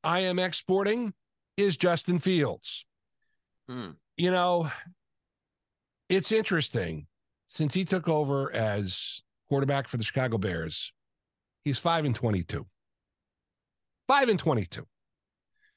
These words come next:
Speaker 1: Um, I thought he would, he would,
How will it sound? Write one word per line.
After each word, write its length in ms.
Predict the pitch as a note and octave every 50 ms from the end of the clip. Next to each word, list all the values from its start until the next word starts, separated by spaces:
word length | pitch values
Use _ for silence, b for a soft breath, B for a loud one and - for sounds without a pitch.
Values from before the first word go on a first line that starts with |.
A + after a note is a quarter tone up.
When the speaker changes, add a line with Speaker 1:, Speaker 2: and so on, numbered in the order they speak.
| _ _ _ _ _ _ _ _ -
Speaker 1:
Um, 500 | D3+ D#3 D#3 D3+ D3+ D3+ D3+ D3+ D3+ - _
I 200 | - G3 A#3 D#4+
thought 400 | B3+ - - C#4+ C#4 B3 B3+ A#3+ - _ _ _ _
he 280 | - - - G3+ G#3+
would, 580 | G#3+ G3 G3 G3 G3 F#3+ F#3+ F#3 E3 D3 D3 C#3 _ _ _ _ _ _ _ -
he 140 | E3 F#3+
would, 300 | G3 F#3 G3 F#3+ E3 D3+